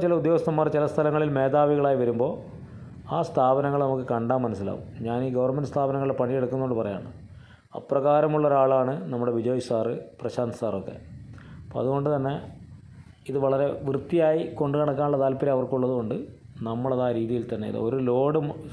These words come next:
കച്ചറ ഉണ്ടായിരുന്നു ഇവിടെ. അവിടെ മൊത്തം കോരിച്ചാടി നമ്മളത് മുകൾ ഭാഗം വൃത്തിയാക്കിയിട്ടുണ്ട്. മല പോലെ കിടക്കുന്ന മുഴുവൻ നമ്മളിവിടുന്ന് കോരി എടുത്തു മാറ്റിയതാണ്. പ്ലാവ്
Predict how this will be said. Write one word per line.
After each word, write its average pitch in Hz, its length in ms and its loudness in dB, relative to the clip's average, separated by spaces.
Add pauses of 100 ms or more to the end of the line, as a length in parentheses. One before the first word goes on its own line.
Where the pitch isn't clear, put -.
(140)
കച്ചറ 123 280 0
ഉണ്ടായിരുന്നു 101 300 0
ഇവിടെ. 95 140 -6 (640)
അവിടെ 123 180 -2 (100)
മൊത്തം 117 340 -2
കോരിച്ചാടി 120 580 0 (420)
നമ്മളത് 110 340 -4 (220)
മുകൾ 110 260 -2
ഭാഗം 117 280 0
വൃത്തിയാക്കിയിട്ടുണ്ട്. 101 600 -2 (760)
മല 113 140 -2 (100)
പോലെ 131 220 4
കിടക്കുന്ന 123 320 0 (100)
മുഴുവൻ 120 280 0
നമ്മളിവിടുന്ന് 117 460 -2 (500)
കോരി 117 340 0 (1040)
എടുത്തു 110 280 -2
മാറ്റിയതാണ്. 98 360 -6 (1080)
പ്ലാവ് 127 440 2